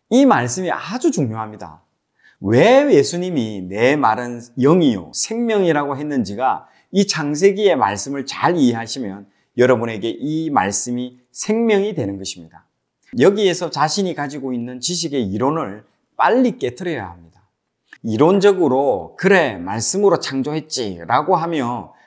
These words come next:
정답은 하나님 말씀이라고 책에 이 적는 것은요, 아무런 의미가 없습니다.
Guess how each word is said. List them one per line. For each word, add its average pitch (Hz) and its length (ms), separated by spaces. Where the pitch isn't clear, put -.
정답은 135 680
하나님 180 480
말씀이라고 165 1400
책에 220 320
이 160 220
적는 123 380
것은요, 120 460
아무런 151 600
의미가 123 460
없습니다. 113 460